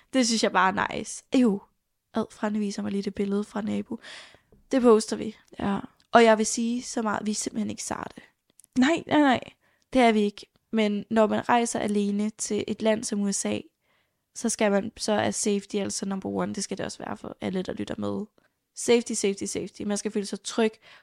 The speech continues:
Speaker 1: Fordi så var vi også ude i at snakke om, hvis vi beholdt den der Airbnb, så er vi sådan, okay, så er vi bare hjemme før solnedgang hver dag. Så er vi bare ikke ude, når det bliver mørkt.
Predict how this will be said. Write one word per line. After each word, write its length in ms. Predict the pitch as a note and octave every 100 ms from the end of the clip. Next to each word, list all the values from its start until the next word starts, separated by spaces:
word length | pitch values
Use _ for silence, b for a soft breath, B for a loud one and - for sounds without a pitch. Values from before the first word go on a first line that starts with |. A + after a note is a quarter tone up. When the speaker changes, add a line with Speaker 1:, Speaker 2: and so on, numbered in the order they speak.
| b
Speaker 1:
Fordi 200 | A#3+ A3+
så 220 | - B3 A#3+
var 80 |
vi 120 | G#3+ A3
også 260 | A3 -
ude 200 | A#3 A#3+
i 20 |
at 140 | G#3+ G3+
snakke 300 | A#3 G#3+ G3+
om, 160 | F#3+ - -
hvis 220 | G#3 -
vi 40 |
beholdt 340 | G#3 G#3 A3 G#3+
den 80 |
der 80 | G3+
Airbnb, 580 | - G3 G3 - G3 G3 B3 C4+
så 100 | -
er 20 | A#3+
vi 60 |
sådan, 220 | A3+ A3
okay, 320 | A3+ A3+ G#3+ G#3 b b b
så 140 | - B3
er 40 |
vi 100 | G#3+
bare 180 | G#3+ G3
hjemme 320 | G3 F#3+ G#3
før 160 | G#3+ G3
solnedgang 540 | - G#3+ A#3 G3+ F#3
hver 160 | - -
dag. 320 | - - _ _ _
Så 120 | - A3+
er 40 |
vi 80 | G#3+
bare 140 | F#3+
ikke 140 | G3 G#3+
ude, 260 | A3 A#3
når 80 | A3
det 120 | F3+
bliver 120 | - G3
mørkt. 380 | G3+ A3 -